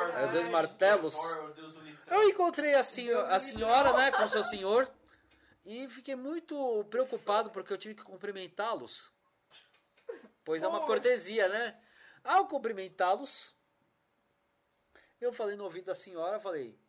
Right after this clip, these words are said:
Speaker 2: "Suas asas foram cortadas, senhora."
Speaker 1: E aí?
Speaker 2: E aí aconteceu o mais inevitável da noite, né?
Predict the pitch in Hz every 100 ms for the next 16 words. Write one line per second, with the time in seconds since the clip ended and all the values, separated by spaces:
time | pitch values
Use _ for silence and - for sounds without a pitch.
0 | _ _ _ _ _ _ 302 214 233 226
1 | 254 240 226 185 233 214 151 - 123 107
2 | 107 - _ _ _ _ _ _ _ _
3 | _ _ _ _ _ _ _ _ _ _
4 | _ _ 196 196 359 440 269 - _ _
5 | _ _ - - - - 330 277 320 370
6 | 330 294 277 254 - 247 262 226 175 160
7 | 185 185 170 160 151 139 151 143 135 123
8 | 120 120 117 143 151 - 117 120 151